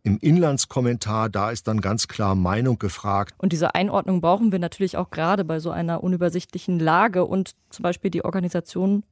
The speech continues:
Speaker 2: Reporter ohne Grenzen, die untermauert das noch mit ihren Zahlen. Die stuft Libyen auf der Rangliste der Pressefreiheit auf Platz hundertzweiundsechzig von hundertachtzig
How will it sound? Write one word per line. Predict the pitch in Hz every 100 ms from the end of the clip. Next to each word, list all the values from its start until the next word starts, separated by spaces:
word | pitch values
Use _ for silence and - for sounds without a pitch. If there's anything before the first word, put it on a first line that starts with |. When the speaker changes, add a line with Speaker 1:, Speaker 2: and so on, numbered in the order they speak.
| -
Speaker 2:
Reporter | 175 185 190 -
ohne | 185 165
Grenzen, | - 180 240 - 247 - - - -
die | - 180 180
untermauert | - 190 202 170 165 269 233
das | 175 -
noch | 175 170
mit | 185 -
ihren | 190 180 175
Zahlen. | - 160 180 214
Die | 196
stuft | 180 - 220 233 -
Libyen | 190 220 226 220 220 214
auf | - 190
der | - 175
Rangliste | 175 208 214 190
der | 170
Pressefreiheit | - 196 208 - 190 190 -
auf | 190 190 -
Platz | - 190 -
hundertzweiundsechzig | 208 220 214 - - 180 185 180 214 - 214
von | - 170
hundertachtzig | 170 170 156 - 160 - -